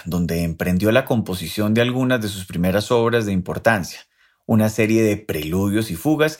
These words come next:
que luego serían recopiladas en el Clave bien temperado, el Orgelbuchlein o Manual para órgano, además de algunas cantatas y conciertos para clave y cuerdas.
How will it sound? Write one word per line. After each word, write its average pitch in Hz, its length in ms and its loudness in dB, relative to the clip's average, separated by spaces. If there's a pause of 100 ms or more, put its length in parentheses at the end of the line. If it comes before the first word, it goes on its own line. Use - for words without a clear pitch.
(200)
que 135 80 2
luego 156 240 4
serían 147 340 0
recopiladas 120 680 2
en 117 100 2
el 92 180 -2
Clave 107 380 2
bien 113 240 0
temperado, 95 680 -2 (340)
el 92 240 -4
Orgelbuchlein 110 1200 0 (180)
o 101 200 2
Manual 95 560 2
para 98 220 2
órgano, 101 500 0 (320)
además 143 400 4
de 156 60 4
algunas 156 400 0
cantatas 120 840 0
y - 40 -14
conciertos 107 460 -2
para 95 280 -2
clave 135 520 0
y 101 120 -6
cuerdas. - 680 -12